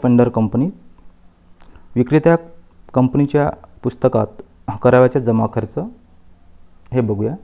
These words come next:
Myself, मिस्टर निलेश सलामी, assistant professor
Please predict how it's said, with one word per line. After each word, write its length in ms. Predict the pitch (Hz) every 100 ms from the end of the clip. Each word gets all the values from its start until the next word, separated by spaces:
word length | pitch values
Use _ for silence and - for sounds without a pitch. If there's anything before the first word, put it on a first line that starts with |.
| - - _ _ - - - -
Myself, 380 | 120 131 131 123 -
मिस्टर 340 | 123 - 123 123
निलेश 220 | 120 120
सलामी, 380 | 123 120 123 196 -
assistant 440 | 117 - - 139
professor 400 | 127 120 123 113